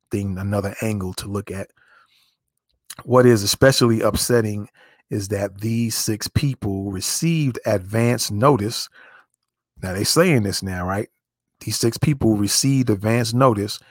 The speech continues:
of the Buffalo shooting about thirty minutes before it happened, all right? According to some insiders. The F B I has verified that none of these people called law enforcement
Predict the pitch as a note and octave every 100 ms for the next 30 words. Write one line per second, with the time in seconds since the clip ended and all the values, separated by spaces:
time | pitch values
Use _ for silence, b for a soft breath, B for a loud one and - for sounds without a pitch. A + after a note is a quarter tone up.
0 | b b b b _ B2+ B2 G#2 G2+ G#2
1 | F#2 A2 - A2 G2+ - - C#3+ A#2 G2+
2 | G2 G2+ F#2 - G#2+ G#2 G2+ G2+ F#2+ G2
3 | - G2+ F2+ A2+ A2+ - - - _ _
4 | _ _ _ - F#2 G#2 - _ _ _
5 | _ _ - - G#2+ F#2+ F#2 G2+ F#2 E2+
6 | C3 A2 - - - - - b b b
7 | b b - F#2 A2 - A2+ A#2 A2+ A2+
8 | G2+ G2+ B2+ D#3 A#2 A2 G2+ G2 G2 F#2+
9 | G2 A2+ B2 B2 B2+ C3 A#2+ - D3 B2+
10 | - G#2+ G2+ A2+ A2+ C#3+ C#3 A2+ G2 F#2+
11 | G2+ A2